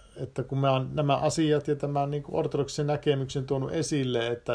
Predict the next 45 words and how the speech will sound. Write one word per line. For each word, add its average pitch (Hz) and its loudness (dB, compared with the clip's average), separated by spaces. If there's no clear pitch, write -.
että 127 -6
joku 135 0
nyt 127 -2
tajuaa, 120 2
että 131 -10
voi 135 2
että 131 -6
se, 123 -2
että 127 -6
se 127 -4
minun 135 2
läheinen 131 4
ihminen 120 -2
on 120 -2
nyt 123 -8
tuhkattu, - -2
että, 113 -6
että - -8
siinä 127 -4
se 123 0
pappi 131 4
nyt 120 0
minua 127 0
syyllistää. 110 0
Mutta - -6
minä 151 6
en 190 4
syyllistä, 120 2
en 156 2
tuomitse, 120 2
vaan 127 2
kerron 139 2
vaan, 139 2
että, - -4
että - -14
mikä 131 -2
on, 123 -6
on 131 -8
se 131 -6
niinku 139 -2
ortodoksisen 131 0
perinteen 123 0
mukainen 135 -2
näkemys 185 -2
asiasta. - -12